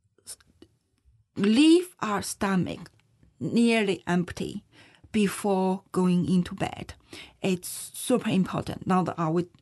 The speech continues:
we talked about this before, but here I got some more to talk. Now, the research have found that if you, um, don't eat, um,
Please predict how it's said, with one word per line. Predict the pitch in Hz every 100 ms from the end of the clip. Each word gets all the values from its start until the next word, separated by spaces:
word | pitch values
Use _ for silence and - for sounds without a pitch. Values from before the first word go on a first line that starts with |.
| _
we | 170
talked | - - -
about | 185 180
this | 165 170
before, | - 160 - 180
but | - 185
here | - 233 190 185 -
I | -
got | 180 -
some | - 175 170
more | 110 - -
to | -
talk. | - - - - _ - _ _ _ _ _ _ _ _ - - - -
Now, | - 196 190 - _ _ _ _ _ _ _ _ _
the | 247
research | 220 226 - 392 392 - - -
have | 214
found | - - - - - - - _
that | 185 208 190 339 - - - _
if | 311 - -
you, | 220 208 202 196 - _ _ _
um, | - 185 170 -
don't | - 254 330 -
eat, | - 180 - - - _ _ _ -
um, | 170 165 151